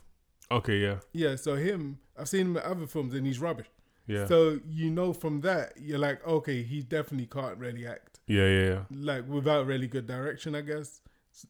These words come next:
Speaker 2: sorry to say, but I mean, he's not very good. Like, it, he had another fil-, a film that came out recently. Anyway, going completely off of Batman. But, um, yeah, it wasn't,
Speaker 1: Taylor!
Speaker 2: wa-, wasn't very good. But anyway, um, like I say, Robert Pattinson in this, though.
Speaker 1: Yeah.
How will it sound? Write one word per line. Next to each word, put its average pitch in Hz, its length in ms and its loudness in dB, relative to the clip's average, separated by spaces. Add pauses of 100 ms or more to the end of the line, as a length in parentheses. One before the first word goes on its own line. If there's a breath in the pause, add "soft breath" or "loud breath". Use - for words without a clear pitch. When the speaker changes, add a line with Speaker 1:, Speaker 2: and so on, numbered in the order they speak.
Speaker 2:
sorry 127 300 2
to 123 120 -8
say, 156 300 2
but 120 140 -6
I 127 100 -6
mean, 135 260 -2 (280)
he's 147 120 -4
not 143 160 0
very 131 180 -2
good. 120 280 -6
Like, 131 220 -8
it, 170 360 0 (460 soft breath)
he 165 200 0
had 165 180 4
another 156 320 0
fil-, 165 240 -2
a 147 120 -6
film 147 340 -2
that 135 160 -8
came 147 180 -2
out 131 140 -6
recently. 120 360 -8
Anyway, 131 300 -2
going 120 320 0 (140)
completely 127 420 -4
off 123 160 -8
of 127 80 -10
Batman. 110 420 -8 (400 soft breath)
But, 139 140 -2
um, 143 400 2 (100)
yeah, 269 260 6
it 381 40 8
wasn't, 370 160 10
Speaker 1:
Taylor! 339 560 4
Speaker 2:
wa-, 160 240 6
wasn't 165 320 0
very 143 220 2
good. 110 240 -8
But 139 100 -2
anyway, 131 400 -2 (180)
um, 147 300 4
like 170 200 -4
I 160 40 -2
say, 147 200 0
Robert 147 340 -4
Pattinson 139 440 -4
in 131 120 -4
this, 170 240 -6
though. 123 280 -10 (300 soft breath)
Speaker 1:
Yeah. 98 280 0